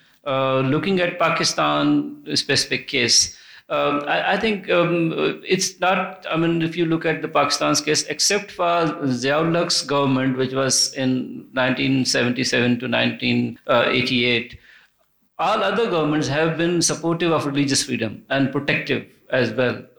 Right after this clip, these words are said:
I mean, including the current government. You may he-, have heard about the, um, uh, Kartarpur corridor has been opened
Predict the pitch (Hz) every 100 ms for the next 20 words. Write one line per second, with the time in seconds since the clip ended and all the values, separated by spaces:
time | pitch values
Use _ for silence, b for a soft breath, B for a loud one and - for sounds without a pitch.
0 | _ 139 135 131 131 131 139 131 131 123
1 | - 131 131 123 120 117 117 117 - b
2 | b 135 127 127 123 127 - 147 117 127
3 | 120 143 160 139 131 131 - 131 - -
4 | 131 127 127 123 135 - 131 131 131 127
5 | 120 - b b - - 127 131 127 120
6 | 117 120 123 117 - 131